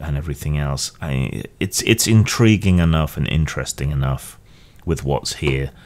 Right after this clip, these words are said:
to get you going. It, it's sufficient. So a high three or a low four for substance. Let's call it a four to be nice. Uh, so that is seven out of ten, three and a half out of five.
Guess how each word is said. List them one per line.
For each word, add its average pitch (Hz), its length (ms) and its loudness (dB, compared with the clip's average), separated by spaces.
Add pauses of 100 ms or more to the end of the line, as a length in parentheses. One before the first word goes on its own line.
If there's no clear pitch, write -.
(520)
to - 80 -2
get 71 220 0
you 73 120 -2
going. 65 440 -2
It, - 240 2
it's - 480 -2
sufficient. - 800 -2 (500)
So 69 640 0
a 76 80 -6
high 80 320 -4
three 76 360 -4
or 71 200 -4
a 69 60 -2
low 71 280 2
four 64 680 -2
for 65 140 -8
substance. - 580 -4
Let's 82 180 0
call 82 280 0
it 65 100 -2
a - 80 -4
four - 720 -8 (680)
to - 80 -14
be - 160 -6
nice. - 680 -8 (600)
Uh, 69 520 -2
so 76 280 0
that 73 300 -2
is 67 520 -2
seven 76 600 -2
out 73 200 -8
of - 120 -16
ten, 71 520 -2
three 90 280 0
and 80 80 2
a 76 40 -2
half 71 460 -4
out 73 180 -8
of 67 60 -8
five. 69 440 -4